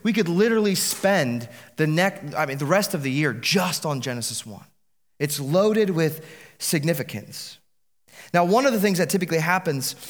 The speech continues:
as we open Genesis one is that oftentimes we come to this passage asking the wrong kind of question.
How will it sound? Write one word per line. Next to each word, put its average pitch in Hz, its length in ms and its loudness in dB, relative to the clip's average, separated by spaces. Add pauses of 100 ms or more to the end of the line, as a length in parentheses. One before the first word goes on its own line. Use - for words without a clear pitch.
(140)
as 220 280 4
we 220 80 2
open 196 320 2
Genesis 160 460 0
one 123 320 -4 (1080)
is 175 120 0
that 190 180 2
oftentimes 226 720 0
we 202 80 0
come 214 320 0
to 202 100 -2
this 175 200 -2
passage 175 580 0 (300)
asking 190 500 0
the 165 80 -2
wrong 151 460 0
kind 147 240 -4
of - 120 -12
question. - 400 -8